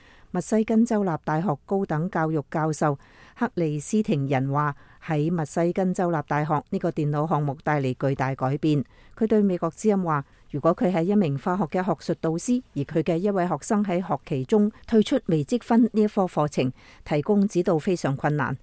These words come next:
但係而家學生想退課時，電腦項目會發送提示畀導師，導師就能夠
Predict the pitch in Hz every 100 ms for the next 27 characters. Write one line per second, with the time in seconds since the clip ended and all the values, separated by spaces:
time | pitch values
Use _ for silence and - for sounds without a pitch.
0 | - - 226 254 220 165 147 233 226 -
1 | 226 226 - 165 185 170 170 156 - 143
2 | - - 185 170 170 175 175 165 160 -
3 | - 151 160 - 175 175 165 - 135 -
4 | 151 165 190 156 - 233 - - - 165
5 | - 208 - 165 156 143 143 170 170